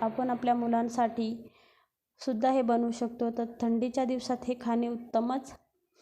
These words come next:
तर बघा, किती छान असे हे लाडू तयार झालेले आहेत.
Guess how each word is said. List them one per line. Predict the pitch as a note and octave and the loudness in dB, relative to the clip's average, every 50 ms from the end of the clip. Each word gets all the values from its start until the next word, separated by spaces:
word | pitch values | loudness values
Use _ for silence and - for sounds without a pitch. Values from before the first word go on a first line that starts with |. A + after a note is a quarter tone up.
| - - _ _ - | -18 -18 _ _ -2
तर | B3+ A#3+ | 0 2
बघा, | A3+ B3 A#3+ A#3 A#3+ B3 | 4 2 2 2 2 -2
किती | A#3+ B3 B3+ A#3 - C4 - - - | -2 -4 -6 -4 -4 -6 -6 -4 -2
छान | B3 A#3+ A#3+ B3 | 0 0 2 0
असे | A#3+ A#3+ - B3 | 0 0 0 0
हे | A3+ A3 A3+ | 0 0 0
लाडू | A3+ A3 G#3 G#3 G#3 B3+ A#3+ - | 0 0 0 0 -2 -4 -4 -4
तयार | C4 B3+ C4 C4 B3+ B3 B3 | -2 0 0 0 0 -2 -2
झालेले | - A#3+ A#3 A#3 A#3 A3+ A#3 | -2 0 0 0 0 0 0
आहेत. | A#3 A3+ G3+ G3+ A3 A3 A3 A3+ A3 A3 - | -2 -2 -4 -4 -4 -4 -4 -4 -6 -10 -16